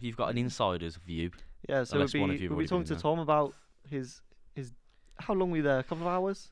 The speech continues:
Speaker 1: Um, yeah, I'd probably say about three hours I was there.
Speaker 2: Ooh, his three hours in
Speaker 1: It
Speaker 2: the
Speaker 1: is,
Speaker 2: world's
Speaker 1: it
Speaker 2: biggest
Speaker 1: is,
Speaker 2: Primark.
Speaker 1: yeah, it's massive.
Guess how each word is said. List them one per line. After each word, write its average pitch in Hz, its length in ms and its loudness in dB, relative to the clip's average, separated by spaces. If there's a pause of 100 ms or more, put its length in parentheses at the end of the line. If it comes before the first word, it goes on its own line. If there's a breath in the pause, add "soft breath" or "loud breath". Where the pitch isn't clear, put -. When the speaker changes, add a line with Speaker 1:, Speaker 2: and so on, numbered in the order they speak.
(120)
Speaker 1:
Um, 127 280 -2
yeah, 92 120 -4
I'd - 60 -8
probably 90 160 -4
say 110 100 0
about 92 180 -2
three 95 320 -2
hours 85 320 0
I 90 40 -2
was 87 100 -2
there. 90 240 0
Speaker 2:
Ooh, 123 240 -6
his 135 220 -6
three 175 280 -2
hours 139 380 -2
in 131 80 -2
Speaker 1:
It 120 60 6
Speaker 2:
the 127 80 2
Speaker 1:
is, - 40 2
Speaker 2:
world's 156 360 0
Speaker 1:
it - 80 -14
Speaker 2:
biggest 156 280 -2
Speaker 1:
is, 151 60 -12
Speaker 2:
Primark. 143 280 -4
Speaker 1:
yeah, 92 80 0
it's - 140 -6
massive. 73 560 -10